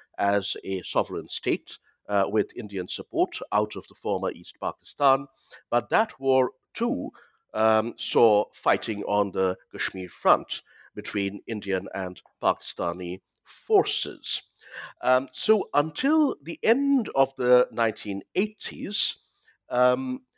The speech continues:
Kashmir was, uh, widely viewed as, uh,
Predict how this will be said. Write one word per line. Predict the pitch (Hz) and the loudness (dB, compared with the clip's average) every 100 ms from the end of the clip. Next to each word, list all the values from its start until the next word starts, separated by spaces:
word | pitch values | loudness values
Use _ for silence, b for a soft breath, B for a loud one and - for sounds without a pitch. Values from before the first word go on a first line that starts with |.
| _ _ _ _ | _ _ _ _
Kashmir | 139 - 165 226 247 135 | -4 -4 -2 -2 0 0
was, | 127 131 135 127 - - | 2 4 4 0 -8 -8
uh, | 123 117 113 104 98 | 0 2 2 0 2
widely | 156 190 147 107 | 4 4 -2 -8
viewed | - 180 131 92 127 - b b _ | -6 -4 -2 -4 -8 -18 b b _
as, | 117 120 127 123 - - | 0 4 4 0 -6 -2
uh, | 135 135 | 2 4